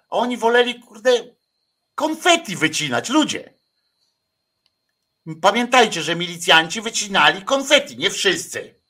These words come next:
Nie mówię o wszystkich. Tam jest masa uczciwych ludzi, którzy robili swoją rzecz. Na pewno.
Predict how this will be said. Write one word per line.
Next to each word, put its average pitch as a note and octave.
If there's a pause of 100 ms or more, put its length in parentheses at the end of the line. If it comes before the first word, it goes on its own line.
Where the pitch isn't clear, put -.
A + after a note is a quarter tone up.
(500)
Nie C3+
mówię A3
o -
wszystkich. -
Tam C3+
jest D#3+
masa E3+
uczciwych E3+
ludzi, D#3
którzy D#3+
robili D3+
swoją D3
rzecz. - (260)
Na E3+
pewno. F2